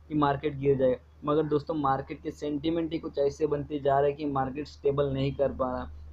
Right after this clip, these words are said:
नए नए घोटाले निकलते आ रहे हैं, नए नए कुछ बातें निकल के आती है market में, उसके कारण market पे प्रभाव पड़ते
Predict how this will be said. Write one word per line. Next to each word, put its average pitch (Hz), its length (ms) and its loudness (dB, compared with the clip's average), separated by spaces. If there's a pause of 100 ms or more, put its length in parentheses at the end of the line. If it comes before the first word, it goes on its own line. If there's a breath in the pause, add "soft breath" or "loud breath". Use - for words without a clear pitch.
(140)
नए 156 220 4
नए 170 260 2
घोटाले 147 400 2
निकलते 147 460 -2
आ 147 120 2
रहे 151 120 0
हैं, 156 60 -2
नए 139 240 0
नए 151 180 0
कुछ 143 160 -2
बातें 131 340 -2
निकल 139 320 -2
के 147 100 -4
आती 143 260 -2
है 147 100 -6
market 139 380 -2
में, 147 160 -4 (280)
उसके 151 240 0
कारण 156 320 0
market 135 420 0
पे 160 80 0
प्रभाव 139 420 2
पड़ते 165 420 0